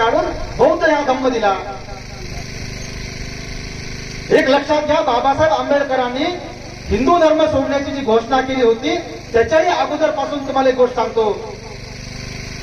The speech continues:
आपण ज्या जातीमध्ये जन्मलो होतो, ती जात हिंदू धर्माचा एक भाग होती. बाबासाहेब आंबेडकरांनी पहिले वीस पंचवीस वर्ष या हिंदू धर्माच्या या जातीमध्ये आणि हिंदू धर्माच्या चालीरीतीमध्ये, प्रथा परंपरेमध्ये सुधारणा करण्याचा प्रयत्न केला होता.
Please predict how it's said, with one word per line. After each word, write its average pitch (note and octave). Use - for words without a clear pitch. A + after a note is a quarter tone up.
आपण D#4+
ज्या D#4+
जातीमध्ये D#4+
जन्मलो C#4+
होतो, B3
ती D#4
जात C4+
हिंदू C4+
धर्माचा C#4+
एक C#4
भाग D4
होती. D4+
बाबासाहेब D#4+
आंबेडकरांनी C#4
पहिले C#4
वीस E4
पंचवीस C#4
वर्ष B3
या C4
हिंदू C#4
धर्माच्या C#4
या B3+
जातीमध्ये D4+
आणि B3
हिंदू D4
धर्माच्या C#4
चालीरीतीमध्ये, C4+
प्रथा B3+
परंपरेमध्ये C4
सुधारणा D#4+
करण्याचा D4+
प्रयत्न B3+
केला A#3
होता. G3+